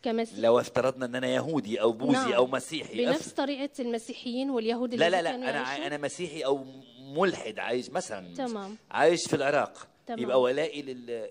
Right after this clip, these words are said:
Speaker 2: للراجل الو-، الخليفه اللي في مصر ده؟
Speaker 1: آه، هو اكيد حيكون لك مرجعيه دينيه لانه في
Speaker 2: ولائي،
Speaker 1: تحت
Speaker 2: أنا بتكلم ولائي السياسي للراجل ده؟
Speaker 1: الولاء السياسي نعم، له بده يكون.
Speaker 2: لكن ولاء
Speaker 1: و-،
Speaker 2: القلبي،
Speaker 1: لكن أنت
Speaker 2: ولاء
Speaker 1: لك،
Speaker 2: القلبي لل-،
Speaker 1: لكن
Speaker 2: لل-
Speaker 1: عندك حريه دينيه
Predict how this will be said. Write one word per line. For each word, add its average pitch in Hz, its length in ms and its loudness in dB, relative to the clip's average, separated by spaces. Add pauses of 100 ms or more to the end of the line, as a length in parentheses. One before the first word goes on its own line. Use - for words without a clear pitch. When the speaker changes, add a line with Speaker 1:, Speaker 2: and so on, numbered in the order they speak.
Speaker 2:
للراجل 123 460 0
الو-، 123 220 0 (180)
الخليفه 135 380 -6
اللي 123 140 -4
في 117 120 -14
مصر 139 240 -14
ده؟ 175 160 -12 (260)
Speaker 1:
آه، 226 220 0
هو 262 200 4
اكيد 254 360 0
حيكون 269 340 0
لك 269 140 -2
مرجعيه 226 580 2
دينيه 214 440 -2
لانه 214 280 0
في 262 280 -2 (220)
Speaker 2:
ولائي، 104 380 4
Speaker 1:
تحت 90 120 -12
Speaker 2:
أنا 95 80 -6
بتكلم 113 320 -4
ولائي 113 200 0
السياسي 113 480 -8
للراجل 104 500 0
ده؟ - 240 -6
Speaker 1:
الولاء 254 320 6
السياسي 269 440 -2
نعم، 220 340 -2
له 226 140 -2
بده 190 220 -10
يكون. - 180 -2
Speaker 2:
لكن 180 200 -2
ولاء 110 300 2
Speaker 1:
و-، 233 120 2
Speaker 2:
القلبي، 262 180 2
Speaker 1:
لكن 285 160 -2 (100)
أنت 302 120 2
Speaker 2:
ولاء 277 240 4
Speaker 1:
لك، 294 40 2
Speaker 2:
القلبي 160 520 0
لل-، 131 380 -4
Speaker 1:
لكن 330 180 2
Speaker 2:
لل- 302 60 0
Speaker 1:
عندك 311 260 -2
حريه 302 440 0
دينيه 247 600 -4